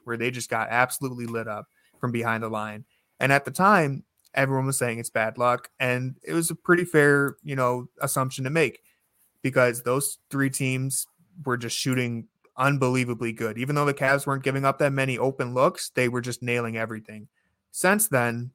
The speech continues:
this trend really hasn't died down. Teams are just continue to hit three-pointers against the Cavs. Uh, the Golden State game was probably the most glaring example of this, where you're playing basically the Santa Cruz Warriors and they come in and just rain three-pointers.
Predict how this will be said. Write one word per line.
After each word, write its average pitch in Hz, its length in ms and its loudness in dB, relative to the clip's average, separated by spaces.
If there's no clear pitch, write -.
this 135 180 -2
trend 127 340 2
really 123 260 2
hasn't 117 460 0
died 110 260 2
down. 107 360 -6
Teams 147 300 -2
are 147 140 0
just 135 220 -8
continue 147 760 2
to 135 60 -8
hit 135 180 -4
three-pointers 127 540 -2
against 123 180 -8
the 123 80 -6
Cavs. 123 500 -4
Uh, 110 200 4
the 117 120 -6
Golden 135 340 2
State 127 320 -2
game 147 380 0
was 123 120 -10
probably 123 340 2
the 120 60 -2
most 120 300 -6
glaring 123 340 2
example 135 440 -2
of 143 120 -2
this, 147 320 0
where 113 160 2
you're 120 180 0
playing 120 480 0
basically 139 440 2
the 123 80 -2
Santa 131 340 0
Cruz 135 340 0
Warriors 139 540 2
and 127 160 -6
they 120 100 0
come 127 240 0
in 127 140 0
and 120 100 -4
just 110 180 -10
rain 120 280 0
three-pointers. 131 760 -2